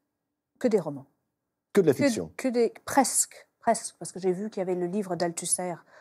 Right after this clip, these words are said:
Speaker 2: Ouais.
Speaker 1: sur la table tout à l'heure. J'ai commencé le livre, euh, d'Althusser, j'ai lu la moitié, et quand je suis, parce qu'il raconte, euh, il a tué sa femme.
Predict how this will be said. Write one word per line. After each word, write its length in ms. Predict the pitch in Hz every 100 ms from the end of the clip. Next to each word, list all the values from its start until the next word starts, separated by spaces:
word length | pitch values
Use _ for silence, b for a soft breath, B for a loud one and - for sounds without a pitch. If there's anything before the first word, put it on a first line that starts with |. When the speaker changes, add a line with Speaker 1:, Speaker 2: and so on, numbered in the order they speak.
| b -
Speaker 2:
Ouais. 100 | 104
Speaker 1:
sur 100 | 170
la 100 | 165
table 340 | 226 240 202
tout 180 | - 190
à 60 |
l'heure. 240 | 202 254 247 B B B
J'ai 140 | 170 175
commencé 480 | 233 247 240 262
le 140 | 240 202
livre, 400 | 190 220 190 180
euh, 320 | 170 170 151 80 -
d'Althusser, 560 | 165 170 170 - 247 262
j'ai 120 | 208
lu 100 | 208
la 140 | 202
moitié, 520 | 185 180 170 214 269 - b b -
et 60 |
quand 220 | - 247 262
je 80 |
suis, 160 | 247 -
parce 100 | -
qu'il 120 | 185
raconte, 500 | 175 170 214 208 -
euh, 180 | 175 160
il 80 | 175
a 60 | 165
tué 140 | 190
sa 120 | 175
femme. 300 | 165 156 170